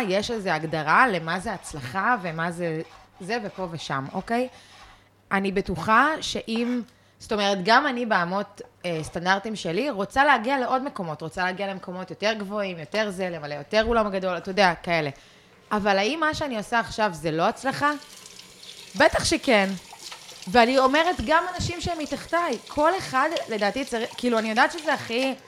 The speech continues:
שיט כזה, והכי רוחני והכי זה, אבל אני, אני באמת נורא נורא רוצה להאמין בזה, ונורא רוצה להאמין ש-, שאנשים יאמ-, כאילו, שאנשים כן בסוף מרגישים ככה לגבי עצמם, כי,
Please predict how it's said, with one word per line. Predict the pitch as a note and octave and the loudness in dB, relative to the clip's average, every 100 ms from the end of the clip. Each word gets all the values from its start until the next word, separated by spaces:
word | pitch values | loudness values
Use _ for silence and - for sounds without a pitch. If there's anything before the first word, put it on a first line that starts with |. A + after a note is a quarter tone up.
| - - - - _ - _ - | -20 -20 -20 -20 _ -20 _ -6
שיט | - D#4 D#4+ - | 2 4 4 2
כזה, | E4 D4 D#4 D4+ | 2 4 4 4
והכי | A#3+ G3+ C#4+ | 0 0 -4
רוחני | C#4+ C#4 C#4 | -4 -4 -2
והכי | A#3+ C#4+ B3+ | -4 -4 -2
זה, | C#4 - | 0 0
אבל | G#3 G3 | 0 2
אני, | F#3+ F#3 F#3+ - | 0 -2 -6 -6
אני | F3+ F3+ | -6 0
באמת | F3 G3+ E4+ C#4 | 0 2 0 0
נורא | B3+ | 0
נורא | C#4+ C4+ B3 | 2 2 0
רוצה | A3 A3 | 0 -2
להאמין | G3+ G#3 | -2 0
בזה, | B3+ C4+ | 0 2
ונורא | A3 F3+ G3+ | 2 4 4
רוצה | B3+ B3 | 4 2
להאמין | A3 G3 A3 | 2 2 0
ש-, | A3 G3+ E3+ E3 - - - - - | -2 0 0 -2 -8 -20 -20 -14 0
שאנשים | A3+ G#3 G#3 - D4 D#4+ | 4 4 2 0 0 4
יאמ-, | C4 A3+ - | 4 2 -2
כאילו, | - A#3+ A3 G#3+ - | 0 2 4 0 -4
שאנשים | G#3+ F#3+ F#3+ C#4+ D4 - _ _ | -4 -2 -2 -4 -6 -10 _ _
כן | B3+ C4 | 4 4
בסוף | C#4+ - A#3+ | 2 -2 -2
מרגישים | A#3 G3 A3 A3+ | -2 -2 -4 -4
ככה | B3 B3+ | -2 0
לגבי | B3 A#3 B3 | 2 4 4
עצמם, | A#3+ - C4 C#4+ D4 - - - - - | 2 2 2 2 -2 -12 -20 -20 -20 -4
כי, | A#3 A3+ G#3+ A3 | 2 4 4 2